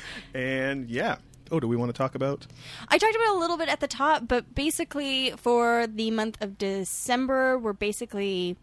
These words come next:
Speaker 2: recording double episodes.
Speaker 1: Yes.
Speaker 2: Um, so expect things to be a little bit shorter, a little bit different. We're gonna have some special episodes. Um, and for all of those of you who complain that our episodes are too long, they're gonna be shorter. So there you go.
Speaker 1: Hey, I'll, t-, I'll tell the people what we're doing. So the week of December twenty-second, we're gonna have a special Christmas episode.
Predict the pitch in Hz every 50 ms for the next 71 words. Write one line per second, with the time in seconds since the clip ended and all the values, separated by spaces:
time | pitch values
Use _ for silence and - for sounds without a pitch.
0 | - _ _ - 202 190 - - - - 185 185 190 180 190 185 185 185 196 175
1 | 190 180 185 190 185 175 175 - 185 - 233 233 - 294 269 277 277 285 294 302
2 | 302 - - - - - - - 208 214 196 196 190 196 196 196 190 - 208 208
3 | - - 254 240 - 254 233 226 220 - 220 208 202 208 202 196 - 247 - 339
4 | 359 370 370 370 349 320 269 240 - 294 320 349 320 302 277 254 233 220 - -
5 | 208 - - 285 277 - 294 285 285 - 285 - 302 294 285 294 294 302 285 -
6 | - - - - - - - - 220 226 220 214 214 220 220 214 220 220 - -
7 | - - - 226 226 226 220 220 220 220 220 220 214 - - - - - - -
8 | - - - 254 254 254 247 262 262 226 254 254 277 277 294 277 269 269 - -
9 | - - 247 254 269 294 339 370 370 311 339 294 - 330 285 285 311 311 330 359
10 | 349 339 302 294 302 320 349 330 381 339 339 330 294 349 349 359 370 392 415 403
11 | 381 349 349 381 381 403 - 392 370 381 311 226 190 160 185 196 - 277 262 254
12 | 247 247 262 269 269 254 240 214 190 160 170 180 - 269 160 139 143 - - -
13 | - 185 185 - 120 107 - - 123 107 107 113 117 113 123 110 120 123 143 180
14 | 202 190 - 117 110 113 127 127 - 110 - 143 - - 143 131 - - - 135
15 | 120 - - - 151 131 - 165 185 170 120 123 120 113 120 110 110 - - 131
16 | 117 - - 110 98 - - - 120 - - 113 - 120 110 - - - 123 120
17 | 131 170